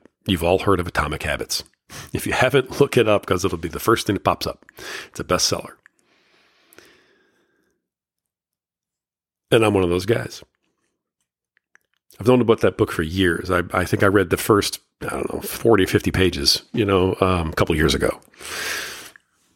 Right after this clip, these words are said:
And it's just one of those things that falls by the wayside when you're working on everything else in life. He read that book cover to cover twice.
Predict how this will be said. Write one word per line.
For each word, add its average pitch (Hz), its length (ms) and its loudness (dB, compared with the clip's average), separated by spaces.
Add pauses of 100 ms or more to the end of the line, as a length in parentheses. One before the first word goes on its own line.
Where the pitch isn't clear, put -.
(2250)
And 107 80 -2
it's 98 100 -4
just - 140 -2
one 117 100 6
of 120 60 6
those 117 140 4
things 113 200 4
that 101 80 -2
falls 104 280 4
by 104 120 2
the 87 80 0
wayside 90 520 2
when 87 140 -2
you're 82 160 -6
working 95 300 2
on 82 200 -2
everything 92 280 0
else 90 160 0
in 80 80 -4
life. 71 320 -8 (1160)
He 147 220 2
read 135 300 4
that 107 200 2
book 98 220 0
cover 113 200 4
to 107 60 6
cover 80 400 -2 (280)
twice. - 440 -10